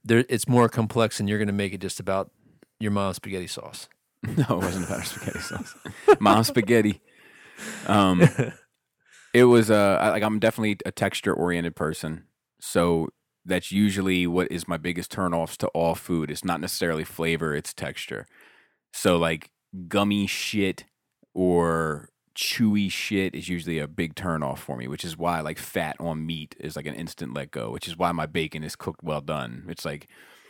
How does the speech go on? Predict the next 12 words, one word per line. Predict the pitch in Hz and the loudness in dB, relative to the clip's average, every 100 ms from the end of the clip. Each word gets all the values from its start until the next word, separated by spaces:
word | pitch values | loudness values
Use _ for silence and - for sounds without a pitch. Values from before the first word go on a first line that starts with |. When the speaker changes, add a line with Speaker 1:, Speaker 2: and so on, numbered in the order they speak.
| _ _ _ _ | _ _ _ _
Speaker 2:
um, | 92 90 80 76 67 - _ _ _ _ _ _ _ _ _ _ _ - - | -4 -2 -2 -6 -10 -16 _ _ _ _ _ _ _ _ _ _ _ -14 0
and | 107 | 2
I | 92 | 4
think | 113 101 | 2 2
it | 92 | 0
originates, | 92 92 101 95 90 - - - | 0 0 2 0 -2 -4 -12 -8
my | 92 90 | -2 0
mother | 92 92 101 95 | 2 4 4 2
was | 90 | 0
a | 90 | -4
shit | - - - 110 - | -6 -6 -2 -2 -2
cook. | - 92 - | -6 -6 -8